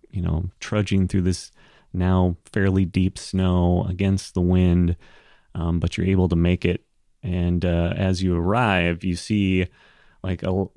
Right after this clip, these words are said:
two giants, you know, pounding on this massive, uh, doorway that sits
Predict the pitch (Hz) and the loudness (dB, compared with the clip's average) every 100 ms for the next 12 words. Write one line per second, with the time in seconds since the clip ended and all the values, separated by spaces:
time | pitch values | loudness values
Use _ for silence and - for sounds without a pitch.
0 | _ _ - - 120 104 95 92 95 90 | _ _ -16 -4 -2 0 2 2 2 2
1 | 85 - - - - 87 85 85 - - | -2 -8 -16 -10 -4 0 0 0 -4 -6
2 | 107 110 104 87 82 80 87 85 85 87 | 0 2 2 2 0 0 -2 0 0 0
3 | - - - - 85 98 110 110 107 104 | -4 -12 -18 -10 -4 -2 0 0 0 -2
4 | 90 85 78 - _ 170 101 80 80 80 | -2 -4 -4 -12 _ -16 -10 -6 -6 -6
5 | 85 92 98 92 80 76 76 78 - - | -4 0 2 2 0 -2 -4 -6 -10 -8
6 | 107 90 - - | -6 -6 -10 -18